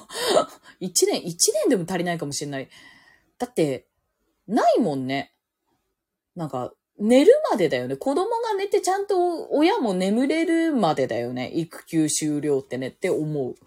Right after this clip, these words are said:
だってそれまで三時間睡眠とかさ、三時間睡眠落ち着いてようやく六時間寝るかと思ったらさ、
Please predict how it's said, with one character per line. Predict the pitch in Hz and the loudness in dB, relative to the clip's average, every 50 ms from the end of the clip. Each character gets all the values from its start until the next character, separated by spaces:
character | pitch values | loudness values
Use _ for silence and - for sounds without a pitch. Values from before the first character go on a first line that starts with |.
| - _ _ _ _ _ _ _ | -20 _ _ _ _ _ _ _
だ | - 196 | -14 -12
っ | |
て | - 175 | -8 -4
そ | 165 - 240 | -2 -2 -2
れ | 233 | 0
ま | 226 240 | 0 -2
で | 214 165 | -2 -2
三 | - - 180 170 165 | -4 -4 -4 -4 -4
時 | 170 | -4
間 | 165 - 170 165 | -6 -6 -6 -6
睡 | 165 - 190 170 | -4 -4 -4 -4
眠 | 139 127 127 127 | -4 -6 -8 -10
と | 120 - | -12 -12
か | 107 - | -12 -12
さ、 | 123 - 151 139 131 120 - _ _ _ _ _ _ _ _ _ _ _ _ - - | -10 -8 -8 -8 -8 -8 -10 _ _ _ _ _ _ _ _ _ _ _ _ -10 -6
三 | 277 294 | -4 -2
時 | 294 | 0
間 | - 311 | 2 2
睡 | 311 311 339 330 | 0 0 -2 -4
眠 | 311 254 214 | -2 -2 -2
落 | 202 | -2
ち | 202 - - | -2 -4 -4
着 | 226 233 | -4 -4
い | 208 | -4
て | 233 | -2
よ | 214 247 294 | 0 2 4
う | 320 330 | 4 4
や | 339 | 2
く | 320 349 | 2 0
六 | 320 311 359 | 0 2 2
時 | 320 330 | 0 0
間 | - 269 240 214 | 0 -2 0 0
寝 | 202 208 | 0 0
る | 220 214 | 0 0
か | 202 185 | -2 -2
と | 165 | -2
思 | 160 160 165 | -4 -4 -4
っ | 165 | -4
た | - 151 | -4 -4
ら | 143 139 | -4 -4
さ、 | - 151 147 143 139 - | -4 -4 -2 -2 -4 -4